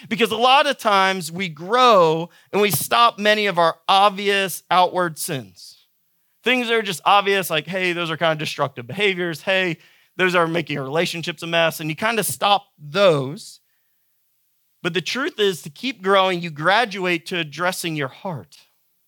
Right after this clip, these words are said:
It's not just about getting some things right.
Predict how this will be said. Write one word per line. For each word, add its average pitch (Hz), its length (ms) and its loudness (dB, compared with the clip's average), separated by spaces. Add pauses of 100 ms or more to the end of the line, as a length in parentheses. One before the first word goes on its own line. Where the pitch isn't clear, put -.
(2000)
It's 143 180 -10
not 190 220 2
just 185 160 -8
about 156 280 0
getting 170 340 -4
some 147 180 -10
things 147 340 -10
right. 139 360 -2